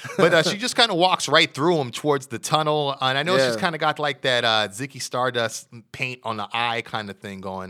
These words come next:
Speaker 1: Uh,
Speaker 2: Yeah,
Speaker 1: but
Speaker 2: this was interesting because of all
Speaker 1: Mm-hmm.
Speaker 2: the, all the times we've seen them have women do some sort of tick, and we've seen some worse ones like Mia
Speaker 1: Yeah, she
Speaker 2: Yim.
Speaker 1: was doing a tick. That's
Speaker 2: But
Speaker 1: right, yeah.
Speaker 2: she, she was kinda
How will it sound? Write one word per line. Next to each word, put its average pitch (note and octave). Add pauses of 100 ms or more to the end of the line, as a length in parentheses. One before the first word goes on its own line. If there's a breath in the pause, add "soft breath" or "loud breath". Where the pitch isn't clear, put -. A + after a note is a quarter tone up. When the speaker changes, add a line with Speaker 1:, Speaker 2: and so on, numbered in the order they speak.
(400 loud breath)
Speaker 1:
Uh, C#3+
Speaker 2:
Yeah, D3+
Speaker 1:
but C#3+
Speaker 2:
this G#3+
was B3
interesting D#3+
because C#3+
of B2+
all G3
Speaker 1:
Mm-hmm. F#3
Speaker 2:
the, -
all A3
the C4
times G#3+
we've F#3
seen F3+
them D#3+
have D#3
women C#3
do C#3
some C#3
sort C3
of G2+
tick, C#3
and A#2+
we've B2+
seen D3
some C3
worse C3+
ones B2
like A#2
Mia A#2
Speaker 1:
Yeah, D#3+
she C3
Speaker 2:
Yim. D#3+
Speaker 1:
was F3
doing C#3+
a A2
tick. A2
That's -
Speaker 2:
But C3+
Speaker 1:
right, A#2
yeah. A#2
Speaker 2:
she, A#2+ (100)
she B3+
was B3
kinda A#3